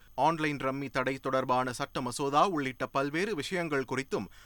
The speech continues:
அமைச்சர்களுடன் முதலமைச்சர் மு க ஸ்டாலின் ஆலோசனை மேற்கொண்டதாக தகவல் வெளியாகியுள்ளது. தீபாவளி பண்டிகையை ஒட்டி தமிழக அரசு பொதுத்துறை நிறுவனங்களில் பணியாற்றுவோருக்கு பத்து சதவீதம் போனஸ் அறிவித்துள்ளது.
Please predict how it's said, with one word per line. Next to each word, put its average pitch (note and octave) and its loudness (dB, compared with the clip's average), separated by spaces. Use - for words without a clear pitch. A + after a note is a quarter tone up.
அமைச்சர்களுடன் E3 2
முதலமைச்சர் C#3+ 0
மு D3+ -4
க D#3 -6
ஸ்டாலின் C3+ 0
ஆலோசனை D#3 2
மேற்கொண்டதாக A#2+ 0
தகவல் F#3 -2
வெளியாகியுள்ளது. A#2 -4
தீபாவளி A3 2
பண்டிகையை D#3+ 2
ஒட்டி D3 -2
தமிழக A3+ 2
அரசு F#3 -2
பொதுத்துறை G3 -2
நிறுவனங்களில் E3 -2
பணியாற்றுவோருக்கு C#3 -2
பத்து G#3 0
சதவீதம் D#3+ 0
போனஸ் F3 0
அறிவித்துள்ளது. A2 -4